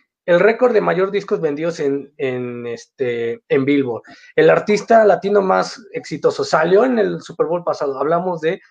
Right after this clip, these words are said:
Bad Bunny. Todo el mundo decía, "Si está Bad Bunny va a ser un fracaso el Super Bowl". Estuvo Bad Bunny do-, dos canciones porque no pudo estar Maluma por X o Y situación. Pero imagínate si hubieran puesto a Bad Bunny para dirigir el concierto del medio tiempo.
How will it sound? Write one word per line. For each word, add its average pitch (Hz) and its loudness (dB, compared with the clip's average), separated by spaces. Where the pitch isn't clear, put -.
Bad 151 0
Bunny. 147 0
Todo 190 2
el 196 -2
mundo 208 4
decía, 170 -2
"Si 170 -2
está 170 0
Bad 202 0
Bunny 190 0
va 185 0
a 180 -2
ser 185 -6
un 170 -6
fracaso 160 -4
el 131 -16
Super 123 -8
Bowl". 127 -8
Estuvo 208 0
Bad 226 4
Bunny 214 4
do-, - -12
dos 160 2
canciones 180 -2
porque 139 -6
no 143 -2
pudo 147 -2
estar 143 -2
Maluma 147 -2
por 131 -4
X 139 -8
o 131 -2
Y 131 0
situación. 135 -8
Pero 165 2
imagínate 254 2
si 240 -2
hubieran 277 -2
puesto 254 -4
a 247 -4
Bad 233 0
Bunny 214 -4
para 165 2
dirigir 185 -4
el 165 -6
concierto 202 -4
del 170 0
medio 180 0
tiempo. 180 -4